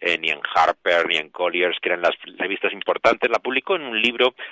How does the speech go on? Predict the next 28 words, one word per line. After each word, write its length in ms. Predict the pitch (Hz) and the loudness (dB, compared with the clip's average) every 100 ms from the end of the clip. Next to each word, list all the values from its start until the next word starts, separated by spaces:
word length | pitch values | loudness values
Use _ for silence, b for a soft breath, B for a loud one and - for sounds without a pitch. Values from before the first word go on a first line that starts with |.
| B | B
recolectándola 800 | 95 87 95 87 - 113 107 92 | 2 4 2 2 4 4 4 2
con 180 | 92 87 | 0 -4
otras, 320 | 107 - 107 | -2 2 2
llamado 380 | 101 95 107 123 | 2 2 0 0
El 220 | - 101 | -2 -4
monstruo 560 | 98 147 - - 165 175 | -2 -4 -4 -4 -6 -6
y 100 | 104 | -6
otras 240 | 107 98 95 | -4 -2 -4
historias. 460 | 92 95 78 69 - - _ B B B B | 0 0 0 -2 -6 -16 _ B B B B
King 180 | - 180 | 0 2
lo 140 | 208 151 | 4 2
conocía, 520 | 107 87 - 120 82 | 2 -2 2 4 4
claro, 280 | 107 92 - | 4 0 0
el 140 | - - | -6 -6
profesor 320 | 98 92 98 | -4 -2 0
de 80 | 98 | -2
literatura, 480 | - 78 175 73 - - B B | -2 -4 0 -2 -4 -12 B B
y 100 | - | 0
había 380 | 87 87 104 110 98 | 2 2 4 4 4
sido 160 | 131 117 | 0 -4
influenciado 640 | 107 95 87 101 104 113 | -2 -4 -4 2 4 4
también, 520 | - 87 87 98 113 - B B | 2 0 0 -2 -2 -10 B B
eh, 400 | 85 82 78 78 | 2 4 2 0
incluso 400 | 98 - 120 - | -6 -14 -10 -6
Hemingway, 460 | - 165 160 90 80 | -2 0 0 2 2
por 300 | - 80 78 | 2 -2 -2
este 560 | 90 - 90 87 80 76 | -2 2 2 4 2 0
relato, 560 | - 90 101 - 123 | 0 2 2 2 0